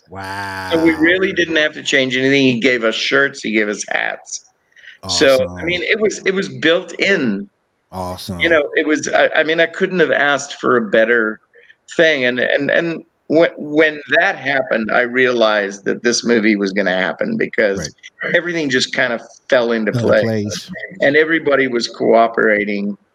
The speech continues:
Speaker 2: And, uh, I was just like, "Wow, this, this is, this is going to be something." And it has. It has turned out to be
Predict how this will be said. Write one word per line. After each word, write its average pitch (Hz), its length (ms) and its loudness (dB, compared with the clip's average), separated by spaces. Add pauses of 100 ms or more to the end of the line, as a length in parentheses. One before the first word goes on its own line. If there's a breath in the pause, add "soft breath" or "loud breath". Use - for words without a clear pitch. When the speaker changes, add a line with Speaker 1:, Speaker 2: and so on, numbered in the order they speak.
(460 soft breath)
Speaker 2:
And, 120 540 2
uh, 117 440 4
I 135 80 4
was 139 140 -2
just 131 160 -10
like, 131 260 2
"Wow, 143 380 2 (200)
this, - 180 -2 (120)
this 127 200 2
is, 117 240 -4 (240)
this 139 200 2
is - 100 -8
going 123 280 2
to 120 80 0
be 113 140 0
something." - 520 -2 (460 loud breath)
And 165 180 2
it 170 100 0
has. 143 500 -4
It 131 160 0
has 135 280 2
turned 127 280 0
out 120 200 0
to 120 80 -4
be 110 480 2